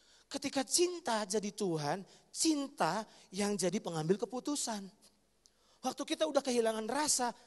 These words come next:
kita bilang gini, "Buat apa diteruskan?" Tapi ketika Yesus jadi Tuhan, maka ndak peduli rasamu,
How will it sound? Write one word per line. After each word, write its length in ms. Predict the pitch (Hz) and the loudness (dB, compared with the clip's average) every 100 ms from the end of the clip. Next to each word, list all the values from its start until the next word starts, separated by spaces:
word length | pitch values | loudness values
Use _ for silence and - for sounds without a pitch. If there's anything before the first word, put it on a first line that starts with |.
| - | -14
kita 240 | 233 262 | -6 -2
bilang 240 | 220 214 | 0 0
gini, 160 | 208 190 - - | -4 -4 -8 2
"Buat 240 | 170 185 | 2 4
apa 240 | 302 320 | 2 2
diteruskan?" 720 | 294 285 285 330 - 277 269 262 - _ - _ _ _ _ _ _ _ _ _ - - | 0 -2 0 2 2 0 -2 -2 -14 _ -20 _ _ _ _ _ _ _ _ _ -20 -6
Tapi 160 | 302 320 | -2 -2
ketika 320 | 320 294 285 | -2 0 0
Yesus 640 | 277 330 381 - 302 285 | 4 6 6 4 -2 -4
jadi 320 | - 226 214 | 0 0 0
Tuhan, 480 | - 185 139 123 143 185 - - | 0 0 2 -2 -4 -8 -16 -12
maka 240 | - 277 285 | 0 2 4
ndak 160 | 262 | 2
peduli 400 | 254 277 311 381 | 2 4 6 6
rasamu, 720 | 381 277 269 233 180 160 156 | 6 6 6 4 4 2 0